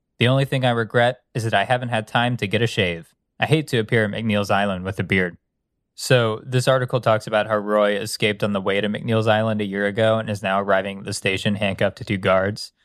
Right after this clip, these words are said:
It goes back to how he came to town, and I guess they heard he was there because it says they were looking for him.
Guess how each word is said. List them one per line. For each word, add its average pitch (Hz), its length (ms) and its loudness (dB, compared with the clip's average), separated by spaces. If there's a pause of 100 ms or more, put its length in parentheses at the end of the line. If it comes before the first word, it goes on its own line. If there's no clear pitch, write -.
(220)
It 110 80 -4
goes 147 200 4
back 120 360 0
to 135 80 -2
how 131 160 2
he 139 100 -2
came 139 220 -2
to 139 80 -4
town, 147 320 0
and 110 120 -4
I 110 60 0
guess - 180 0
they 120 140 -2
heard 120 380 -2
he 151 120 -2
was 151 200 -4
there 165 240 4
because 120 320 -2
it 101 100 -6
says 110 240 0
they 113 80 2
were 98 140 2
looking 104 280 0
for 120 180 2
him. 151 200 -4